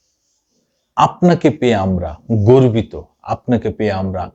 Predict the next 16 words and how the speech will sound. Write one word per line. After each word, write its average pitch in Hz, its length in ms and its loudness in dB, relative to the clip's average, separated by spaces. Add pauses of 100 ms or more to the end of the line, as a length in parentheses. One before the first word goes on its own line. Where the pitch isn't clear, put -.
(260)
আনন্দিত। 110 680 0 (580)
এর - 200 0
থেকে 190 200 0
আর 180 60 2 (100)
কি - 260 0
চাই? 87 200 -10 (720)
ভোলেননি, 147 680 4 (420)
ডক্টর 127 240 0
ইউনূস 156 720 2
ভোলেননি, 123 680 4
দুই 117 180 4
হাজার 131 420 2
দশ 131 240 0
সালে 139 560 4
সংসদে 131 600 2
দাঁড়িয়ে 120 520 4